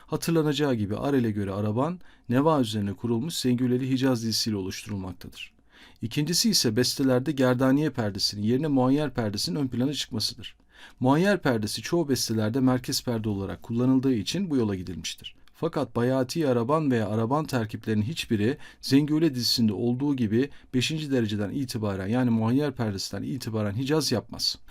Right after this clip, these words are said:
Arel kendi tanımladığı Hümayun dizisini de kullanabilirdi. Daha önce de belirttiğimiz gibi burada amaç sanıyoruz Muayyer perdesini vurgulamaktır. Gerçekten de besteler incelendiğinde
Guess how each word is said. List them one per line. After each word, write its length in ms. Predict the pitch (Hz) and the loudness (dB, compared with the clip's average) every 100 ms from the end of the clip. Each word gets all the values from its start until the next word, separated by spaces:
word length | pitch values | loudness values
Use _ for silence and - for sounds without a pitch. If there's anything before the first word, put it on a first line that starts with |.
| - - | -8 0
Arel 280 | 196 185 | 2 2
kendi 380 | 190 135 151 190 | 0 2 2 0
tanımladığı 540 | - 143 127 113 113 113 | 0 2 4 4 2 2
Hümayun 460 | 127 143 151 139 | 2 2 2 0
dizisini 340 | 135 - 117 123 | 0 2 4 4
de 120 | 135 | 2
kullanabilirdi. 720 | 127 123 123 110 104 92 82 - - - - - | 2 4 4 4 0 -2 -6 -18 -20 -20 -6 2
Daha 180 | 165 | 4
önce 160 | 170 139 | 4 2
de 120 | 123 | 2
belirttiğimiz 580 | 127 127 - 131 113 101 | 4 2 2 4 4 2
gibi 220 | 104 104 | -2 -2
burada 300 | 127 131 107 | 0 0 2
amaç 280 | 110 147 - | 2 0 0
sanıyoruz 500 | - 139 110 131 123 | 0 4 4 2 0
Muayyer 400 | 113 117 131 127 | 0 4 4 2
perdesini 440 | 113 101 101 131 | 0 -2 -2 0
vurgulamaktır. 760 | 117 107 104 98 92 - - - - - - | 0 0 0 -2 -4 -8 -18 -20 -20 -20 -6
Gerçekten 560 | 151 208 - 190 151 139 | 0 0 0 0 2 4
de 120 | 117 | 4
besteler 420 | 127 - 139 147 | 4 4 0 2
incelendiğinde 880 | 131 131 131 139 135 131 127 95 95 | 2 2 4 4 4 6 4 4 0